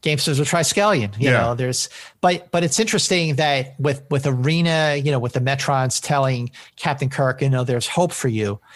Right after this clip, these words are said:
Speaker 1: just like the way that the Organians
Speaker 2: Mm-hmm.
Speaker 1: told, uh, Kirk and Spock that there's hope for you, and that, uh, you know, basically saying that the Federation and the Klingons will one day become allies.
Speaker 2: Yeah.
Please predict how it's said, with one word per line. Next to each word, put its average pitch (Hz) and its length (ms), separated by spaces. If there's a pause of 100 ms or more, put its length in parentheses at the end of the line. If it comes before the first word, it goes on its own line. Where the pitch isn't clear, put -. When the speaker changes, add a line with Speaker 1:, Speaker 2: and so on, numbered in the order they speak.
(220)
Speaker 1:
just - 380
like 180 260
the 160 80
way 147 380
that 139 260
the 139 80
Organians 120 920
Speaker 2:
Mm-hmm. 131 180 (300)
Speaker 1:
told, 147 680 (460)
uh, 139 160
Kirk 139 360
and 131 80
Spock 135 600 (360)
that 135 340
there's 139 240
hope 143 260
for - 180
you, 131 540 (340)
and 147 200
that, 135 360
uh, 127 380
you 147 60
know, 131 80
basically 135 420
saying 123 380
that 117 240
the 113 360
Federation 135 500
and 120 80
the 120 40
Klingons 123 560
will 131 100
one 135 220
day 135 200
become 139 500 (340)
allies. 110 720
Speaker 2:
Yeah. 98 320